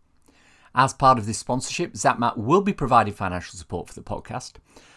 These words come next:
I've long been a supporter of their product, and I'm quite happy to keep promoting it as we move forward. They will also be running a couple of promotions on the show, allowing people to win subscriptions to their premium ZapMap offering,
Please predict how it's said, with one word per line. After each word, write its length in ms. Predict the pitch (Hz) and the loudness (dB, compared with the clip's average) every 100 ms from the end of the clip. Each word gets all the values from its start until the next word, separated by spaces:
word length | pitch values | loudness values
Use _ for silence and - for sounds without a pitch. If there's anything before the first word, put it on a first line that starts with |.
| - | -2
I've 140 | 127 | 2
long 180 | 143 190 | 4 4
been 140 | 180 147 | 4 0
a 40 | |
supporter 440 | - 120 147 139 | -4 0 0 0
of 60 | 98 | -4
their 100 | 95 | -8
product, 400 | - 85 95 - | -2 -2 -2 -4
and 100 | 131 | -4
I'm 60 | 127 | 2
quite 220 | 160 143 | 4 4
happy 180 | 120 107 | 0 -6
to 120 | - | -8
keep 160 | 123 | -8
promoting 380 | - 104 87 - | -2 -2 -2 -4
it 140 | 82 - _ _ - | -10 -10 _ _ -8
as 160 | 131 | -4
we 80 | 143 | 0
move 180 | 95 80 | 0 -2
forward. 480 | - 117 98 71 - _ _ - _ _ | -2 0 0 -4 -12 _ _ -20 _ _
They 80 | - | -4
will 140 | 156 | 4
also 240 | 214 214 175 | 4 4 0
be 100 | 147 | 0
running 380 | 127 120 113 - | 0 2 0 -2
a 80 | 98 | -6
couple 260 | - - | -8 -6
of 60 | 104 | -4
promotions 540 | - 123 151 - 135 | 0 0 0 -2 -6
on 200 | - 160 | -4 -4
the 60 | 190 | -4
show, 320 | - - 123 | -2 -2 0
allowing 300 | 147 113 104 | 0 0 0
people 260 | 110 104 92 | -4 -8 -8
to 120 | 101 | -8
win 160 | 92 | -8
subscriptions 640 | 92 - - 160 - 151 139 | -8 -14 -8 -8 -6 -8 -8
to 80 | - | -6
their 100 | 92 | -8
premium 400 | - 101 92 87 | -6 -6 -6 -6
ZapMap 420 | - - 92 - | -6 -4 -6 -8
offering, 360 | 82 - 87 | -12 -10 -12